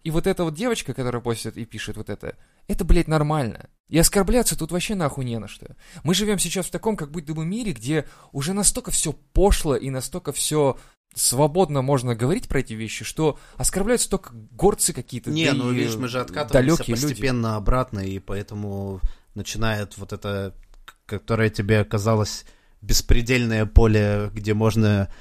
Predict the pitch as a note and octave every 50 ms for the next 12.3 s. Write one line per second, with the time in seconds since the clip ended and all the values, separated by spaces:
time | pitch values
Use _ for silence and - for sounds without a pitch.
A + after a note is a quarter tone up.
0 | - - - - G#2+ A2+ A2 A2 G2+ - - A#2+ A2 - - G#2 - D#3+ F#3+ G3
1 | - - A#2+ A2 A#2 A#2 - - - A#2 A#2 - A#2 A2 - - - A#2+ - -
2 | - - B2 A#2+ A#2 - - A2+ A2 A2 G#2+ - A#2+ - - - A#2+ A#2 - A2
3 | - - A2+ G2+ A2+ C#3 D#3+ D#3 C#3 - - A2+ G#2+ G#2 G#2 G#2 - - G#2+ -
4 | A#2+ A#2 A#2 A2 - - - A2 A2+ B2 C#3 C#3+ C#3 B2 A2+ A2+ A2 G#2+ - -
5 | - - _ - - G2+ G2 G2+ G#2 G#2 A2 A2+ B2 A#2+ - A#2 A#2 - - -
6 | - - A2+ A2 - A2 A2+ A#2 A2+ A2+ A2 - - - - G2 G2+ G2+ F#2+ -
7 | - - G#2+ G2+ G2+ G2+ F#2+ - - - - _ _ - A#2+ C3 C#3+ D3 D#3 G#3+
8 | B3 - - - - F#3 F#3 F3 E3 - E3 D3+ D3 C#3+ C#3+ C#3+ C#3 C3+ B2 -
9 | - C#3+ C#3+ - - F#3 - - - D3+ D3 C#3+ - - D3+ D3 C#3 D3 F3+ G#3
10 | G#3 F#3 D#3 B2+ B2 A#2+ C#3 D3 - - - - A#2+ A#2+ C3+ C#3+ C#3 - - -
11 | A2+ - - A#2+ A#2+ B2 B2 A2 G2 G#2+ G#2 G#2 G#2 - B2 A#2 D3 G3 A#3 A3
12 | - - - - -